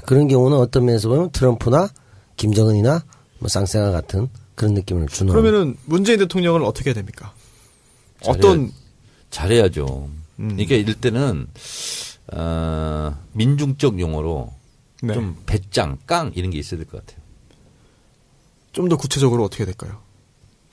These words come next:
Speaker 2: 저 사실 잘 모르겠어요.
Speaker 3: 아니,
Speaker 1: 음.
Speaker 3: 우리가 느끼지 못하는, 대통령만이 느끼는 고독함, 외로움
Speaker 2: 네.
Speaker 3: 이런 게 있을 거예요.
Speaker 2: 아, 당연히
Speaker 3: 왜냐면
Speaker 2: 있겠죠.
Speaker 1: 음, 있겠죠.
Speaker 2: 크겠죠.
Speaker 3: 왜냐면 잘못하면 경제 보복당하고
Speaker 1: 네.
Speaker 2: 아유.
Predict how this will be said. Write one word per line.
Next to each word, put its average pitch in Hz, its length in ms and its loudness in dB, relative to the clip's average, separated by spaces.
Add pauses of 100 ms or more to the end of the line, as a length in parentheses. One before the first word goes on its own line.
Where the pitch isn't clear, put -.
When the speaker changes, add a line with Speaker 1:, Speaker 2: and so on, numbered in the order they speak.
(340)
Speaker 2:
저 180 140 4
사실 185 220 2
잘 170 80 4
모르겠어요. 127 560 0
Speaker 3:
아니, 95 320 -2
Speaker 1:
음. 90 280 2
Speaker 3:
우리가 143 520 2
느끼지 135 400 -4
못하는, 90 460 -2
대통령만이 127 600 -2
느끼는 98 420 -4
고독함, 82 640 -6
외로움 90 400 2
Speaker 2:
네. 87 260 -8
Speaker 3:
이런 107 140 -2
게 131 80 -2
있을 110 200 -4
거예요. 69 400 -2
Speaker 2:
아, 71 140 -4
당연히 127 260 2
Speaker 3:
왜냐면 131 240 2
Speaker 2:
있겠죠. 139 180 0
Speaker 1:
음, 143 100 6
있겠죠. 120 280 2
Speaker 2:
크겠죠. 123 720 2
Speaker 3:
왜냐면 170 320 -4
잘못하면 160 320 -4
경제 143 300 2
보복당하고 107 800 -4
Speaker 1:
네. 104 120 2
Speaker 2:
아유. 180 320 6